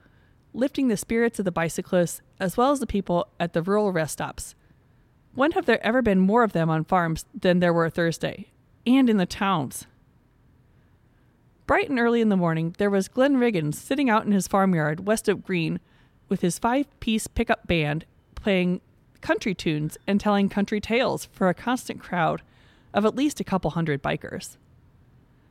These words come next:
The pickers and strummers were all regulars at jam sessions each Wednesday from seven to ten at Bill Weissman's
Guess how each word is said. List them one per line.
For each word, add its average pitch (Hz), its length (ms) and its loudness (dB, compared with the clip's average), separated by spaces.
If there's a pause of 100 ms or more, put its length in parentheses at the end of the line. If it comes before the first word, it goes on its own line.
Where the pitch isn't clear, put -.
(200)
The 170 80 -4
pickers 285 400 0
and 190 140 2
strummers 262 420 2
were 190 140 0
all 247 200 2
regulars 180 540 0
at 165 180 -4
jam 190 220 0
sessions - 480 -6
each - 240 -6
Wednesday 156 460 -2 (380)
from 180 180 -2
seven 247 240 0
to 320 80 -6
ten 165 420 -2 (420)
at 170 200 -2
Bill 233 200 2
Weissman's 180 720 -2